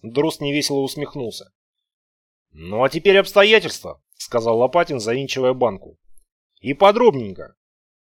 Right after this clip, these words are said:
"Иначе никак", Дрозд потупился. "Операция у меня здесь частного свойства".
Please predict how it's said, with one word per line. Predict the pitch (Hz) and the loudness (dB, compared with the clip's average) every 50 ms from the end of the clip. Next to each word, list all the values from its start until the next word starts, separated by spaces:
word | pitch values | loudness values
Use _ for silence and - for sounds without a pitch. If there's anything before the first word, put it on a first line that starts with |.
| _ _ _ _ _ _ _ _ _ _ _ _ _ | _ _ _ _ _ _ _ _ _ _ _ _ _
"Иначе | 95 107 127 143 156 156 - 170 165 | -10 -4 0 0 0 0 0 -2 -2
никак", | 165 165 - 190 190 190 190 190 _ _ _ _ _ _ _ _ | -2 0 4 6 6 6 4 0 _ _ _ _ _ _ _ _
Дрозд | 95 101 110 123 131 135 - - | -18 -10 -6 -4 -4 -4 -4 -2
потупился. | 127 127 - - 165 - 120 107 - - 85 - _ _ _ _ _ _ _ _ _ _ _ _ _ _ _ _ _ _ _ _ | -2 -2 -2 -4 -10 -8 -8 -8 -8 -10 -16 -18 _ _ _ _ _ _ _ _ _ _ _ _ _ _ _ _ _ _ _ _
"Операция | - 202 - - - 240 262 277 262 - - 220 214 | -6 -6 -6 -2 2 4 6 6 6 4 4 2 2
у | 214 | 4
меня | 214 214 208 208 202 196 | 4 2 2 2 2 2
здесь | 180 175 190 208 202 190 - - - - - - - - - _ _ _ 185 _ _ _ _ _ | 0 -2 -2 -2 -2 -2 -4 -6 -8 -8 -10 -10 -14 -18 -20 _ _ _ _ _ _ _ _ _
частного | - - - 220 185 - - 123 107 101 98 | -6 2 4 4 4 4 2 -6 -6 -6 -8
свойства". | - - 127 120 104 92 - - 82 73 _ | -10 -10 -8 -8 -8 -10 -12 -16 -20 -20 _